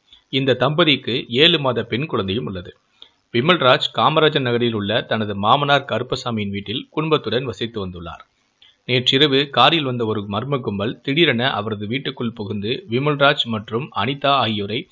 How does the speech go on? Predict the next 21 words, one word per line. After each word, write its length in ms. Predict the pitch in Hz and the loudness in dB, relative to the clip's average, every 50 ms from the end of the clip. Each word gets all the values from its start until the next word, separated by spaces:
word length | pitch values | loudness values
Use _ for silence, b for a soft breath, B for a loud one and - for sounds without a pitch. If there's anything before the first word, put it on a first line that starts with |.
| b b b b b b | b b b b b b
அரிவாளால் 560 | - 113 117 147 160 160 143 117 107 117 143 143 - | 0 2 4 4 4 4 4 4 4 2 0 0 -2
சரமாரியாக 600 | 107 107 120 147 143 135 120 113 104 98 95 127 | 0 2 2 2 4 2 2 0 0 0 0 0
வெட்டியது. 400 | 123 98 92 92 92 87 - - _ _ _ _ _ _ _ _ _ _ _ _ _ _ _ _ _ - | -2 -2 -4 -6 -8 -8 -10 -14 _ _ _ _ _ _ _ _ _ _ _ _ _ _ _ _ _ -6
இதை 240 | - 123 123 123 120 | -2 2 4 4 4
தடுக்க 340 | - 107 123 151 151 - 156 | 4 2 2 2 4 4 4
வந்த 220 | 131 131 127 120 | 4 2 0 0
அனிதாவின் 460 | 101 101 127 123 - 135 117 123 120 113 | 0 0 0 0 2 2 2 2 -2 -2
தந்தையான 560 | - 101 110 123 139 120 107 101 104 123 139 | -4 -4 -2 0 0 0 0 0 -2 -4 -4
கருப்பசாமி, 720 | - 113 107 131 127 139 120 - 113 107 101 107 131 156 | -2 -2 -2 0 0 -4 -4 -2 -2 -4 -2 -4 -4 -4
வயது 280 | - 117 110 110 107 | -4 -4 -4 -4 -4
ஐம்பதையும், 580 | 101 101 117 135 135 135 123 110 98 104 117 185 - B B B B B B B | -4 -4 -4 -2 -2 -2 -2 -2 -2 -4 -6 -8 -10 B B B B B B B
ஐம்பது 380 | 104 123 151 151 156 131 117 | 2 2 2 2 2 2 0
என்பவரையும் 420 | 117 123 120 120 110 101 101 - - | 0 0 2 2 2 2 0 -2 -2
அந்த 240 | 139 120 110 107 | -2 -4 -4 -4
கும்பல் 340 | 101 - - 123 131 139 123 | -4 -6 -4 -4 -2 -2 -2
வெட்டியது. 400 | 107 98 95 - 92 90 87 87 - _ b b b b b b | -4 -6 -6 -6 -8 -8 -10 -12 -18 _ b b b b b b
பின்னர் 300 | - 139 135 131 143 160 | -4 -2 0 2 2 2
அங்கிருந்து 480 | 151 123 123 117 123 135 143 135 139 127 | 2 2 2 2 0 0 0 -2 -4 -4
தப்பி 300 | 127 107 101 - 160 143 | -4 -4 -4 -2 0 0
ஓடி 220 | 123 110 98 120 | 2 2 0 -2
விட்டது. 380 | 113 98 - - 92 - - | -4 -6 -8 -10 -12 -14 -14